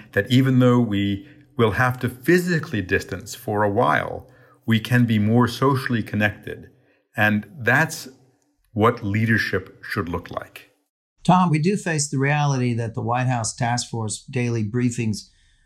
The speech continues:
Speaker 2: are becoming essentially campaign events with a, some interjections of public health advice or announcements. You know, that's a reflection of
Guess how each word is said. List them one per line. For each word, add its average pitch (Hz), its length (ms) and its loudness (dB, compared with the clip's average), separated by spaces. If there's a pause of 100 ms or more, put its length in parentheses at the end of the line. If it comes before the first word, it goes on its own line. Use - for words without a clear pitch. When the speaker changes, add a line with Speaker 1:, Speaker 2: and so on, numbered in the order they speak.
(200)
Speaker 2:
are 120 140 0
becoming 113 640 0 (360)
essentially 123 600 0
campaign 120 640 0
events 95 540 -6
with 107 240 -6
a, 98 60 -6
some - 520 -4
interjections 113 1120 -2 (520)
of 110 320 -2
public 123 340 -2
health 120 340 0
advice 107 840 -2
or 104 220 -4
announcements. 107 920 -2 (520)
You 151 120 4
know, 131 160 4
that's 147 260 -2
a 160 60 -2
reflection 143 640 0
of 110 300 -6